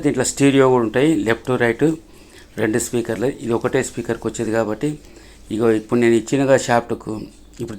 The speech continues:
దీనికి కూడా అంతే చూడండి, డబల్ టోన్కు రెండు ఇవతల పక్క ఉన్న కొనా పిన్నులను రెండింటిని ఒకతాన చేయాలి, గ్రౌండ్ చేసేసుకునాలి. గ్రౌండ్ చేసేసుకుంటేనే ఇది పనిచేస్తుంది, లేకుంటే పనిచేయదు. ఇగో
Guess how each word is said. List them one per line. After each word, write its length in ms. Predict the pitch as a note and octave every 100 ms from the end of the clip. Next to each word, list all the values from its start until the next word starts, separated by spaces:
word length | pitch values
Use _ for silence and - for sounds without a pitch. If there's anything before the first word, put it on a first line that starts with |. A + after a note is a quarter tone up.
| C#3
దీనికి 220 | C#3+ B2
కూడా 100 | C#3 B2
అంతే 140 | A#2 G#2+
చూడండి, 220 | A2 A2 A2+
డబల్ 220 | A2+ A2+
టోన్కు 300 | B2 A2+ - D#3+ D#3+ - - - - - - C#3+
రెండు 260 | B2+ C#3 E3 C#3+ - - - - _ C3
ఇవతల 200 | A#2+ C3+ C3+
పక్క 180 | C3 C3+
ఉన్న 80 | B2 B2
కొనా 160 | A#2+ B2+
పిన్నులను 360 | B2+ A#2+ A#2 A2
రెండింటిని 320 | A2+ A2+ B2+ C3+
ఒకతాన 300 | B2 B2+ A#2+ G#2
చేయాలి, 260 | G2+ F2 E2+ - - - - - - - - A#2
గ్రౌండ్ 260 | A2 A#2 B2 A#2
చేసేసుకునాలి. 600 | A2+ A#2 - A#2+ A2 G2 F2+
గ్రౌండ్ 240 | B2 B2 A#2
చేసేసుకుంటేనే 640 | A2+ A#2 - A2+ A2+ D3+ C#3+
ఇది 80 | C3+
పనిచేస్తుంది, 520 | B2+ A#2 G2+ - F#2+ - - - - - - - A#2
లేకుంటే 280 | A#2+ A#2 C#3 C3+
పనిచేయదు. 440 | A#2+ A2+ G#2+ G#2 - - - - -
ఇగో 160 | A#2 A#2+